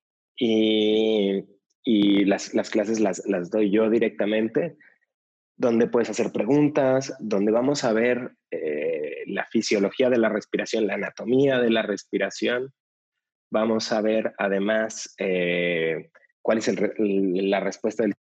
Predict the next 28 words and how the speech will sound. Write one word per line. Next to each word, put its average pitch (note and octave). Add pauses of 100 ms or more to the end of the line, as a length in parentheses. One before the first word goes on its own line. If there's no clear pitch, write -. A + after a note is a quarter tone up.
(140)
sistema G#2
nervioso F#2+
autónomo, B2 (220)
los F#2+
ritmos G2
ultradianos B2+
y G#2
la G2
respiración, A#2+ (360)
eh, F#2+ (480)
además B2
de D3 (140)
enseñar A2
los A2
ejercicios G#2+
fundamentales F#2
de G2
respiración. E2
Esto B2
que A2+
hablamos G2+
de F#2
agua, G2
whisky, F#2+
café, D#3 (340)
voy G#2+
a G2+
enseñar G2